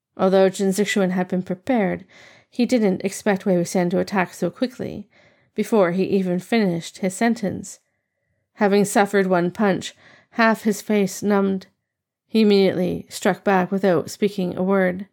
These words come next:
This fight startled both of the two prominent sects. On the same day, Zheng Fengmian and Jing Guanshan hastened to Gusu from Yangmeng and Lanling. After the two sect leaders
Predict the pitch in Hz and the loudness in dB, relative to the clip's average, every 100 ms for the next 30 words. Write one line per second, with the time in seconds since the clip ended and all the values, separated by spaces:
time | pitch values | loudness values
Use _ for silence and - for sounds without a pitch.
0 | _ _ _ _ _ - - 226 240 254 | _ _ _ _ _ -20 -8 2 2 2
1 | - 262 214 - - 214 214 190 202 202 | -2 2 2 0 0 2 2 2 2 2
2 | 202 196 190 190 208 190 196 190 185 170 | 0 -2 -2 0 0 0 0 0 2 0
3 | - 208 185 - - - _ _ _ _ | -2 -2 -2 -6 -20 -20 _ _ _ _
4 | 196 196 190 202 208 208 190 170 180 _ | 0 0 2 2 2 2 2 0 -4 _
5 | - _ - 196 196 208 226 208 196 170 | -20 _ -8 0 2 2 2 2 2 2
6 | 165 - 190 196 196 202 208 202 - 190 | -2 -2 -2 0 0 2 0 0 0 -2
7 | 170 170 202 196 180 180 185 - 202 196 | -2 -2 -2 0 -2 -2 -4 0 0 0
8 | 190 175 190 190 180 175 190 180 170 - | -8 -4 -2 -2 -2 -2 0 -2 -2 -6
9 | - 185 175 170 180 185 175 196 190 _ | -4 -4 -2 -2 -2 -2 -4 -8 -14 _
10 | _ _ _ _ _ _ _ _ - 196 | _ _ _ _ _ _ _ _ -2 -2
11 | 185 190 - 220 196 - 196 196 180 156 | 0 -2 2 2 2 0 0 0 0 -4
12 | 180 | -8